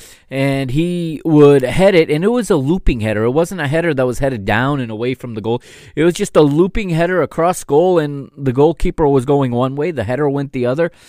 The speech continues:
and by the time he set his feet, he couldn't take his momentum the other way to make the save, uh, and the ball finds its way into the back of the net, and in the ninetieth plus eight, Palmeiras find the winning goal through a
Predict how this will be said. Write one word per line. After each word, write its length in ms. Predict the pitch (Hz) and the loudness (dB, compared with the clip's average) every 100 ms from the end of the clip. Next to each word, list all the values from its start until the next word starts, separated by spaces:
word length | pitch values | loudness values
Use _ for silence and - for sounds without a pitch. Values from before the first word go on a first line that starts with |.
| - _ | -20 _
and 120 | 123 | -2
by 100 | 131 | 0
the 80 | 139 | 2
time 280 | - 160 160 | 2 0 2
he 100 | 151 | 0
set 300 | - 160 151 | 0 0 0
his 140 | 135 | -2
feet, 260 | - 170 180 | -6 -6 -4
he 100 | 147 | -4
couldn't 420 | - 160 139 123 | 0 -2 -2 -4
take 220 | - 147 | -2 -2
his 100 | 139 | -2
momentum 460 | 127 131 135 131 120 | -2 -2 -2 -4 -4
the 100 | 117 | -4
other 240 | 120 113 | -2 0
way 160 | 113 120 | 0 0
to 140 | - | -2
make 160 | 110 104 | -6 -8
the 100 | 104 | -12
save, 340 | - 143 165 - - - _ 117 | -2 0 0 -4 -18 -20 _ -4
uh, 460 | 110 107 101 101 - 123 | 0 0 0 0 -2 -2
and 180 | 123 | -2
the 60 | 127 | 2
ball 160 | 135 156 | 2 2
finds 300 | 160 175 160 | -2 -6 -8
its 100 | 180 | -8
way 140 | 185 | -8
into 120 | 165 | -8
the 60 | 151 | -4
back 220 | 170 175 | -4 -4
of 80 | 131 | -6
the 80 | 127 | -4
net, 260 | 190 196 | -2 -2
and 360 | 127 127 127 123 | -2 -4 -2 -4
in 100 | 127 | -4
the 320 | 127 78 92 | -6 -8 -12
ninetieth 680 | 82 131 180 185 139 113 - | -6 -4 -4 -4 -4 -4 -8
plus 320 | - 156 160 - 123 | -4 -2 -2 -6 -4
eight, 240 | 175 - | -4 -6
Palmeiras 580 | - 127 139 165 135 104 - - _ | -6 -4 -2 0 0 -4 -12 -20 _
find 320 | - 175 214 | -2 -2 0
the 60 | 170 | -4
winning 280 | 151 139 123 | -4 -6 -4
goal 240 | 120 123 | -4 -4
through 420 | - 139 135 131 - | -4 -2 0 2 0
a 420 | 117 117 110 | 0 2 0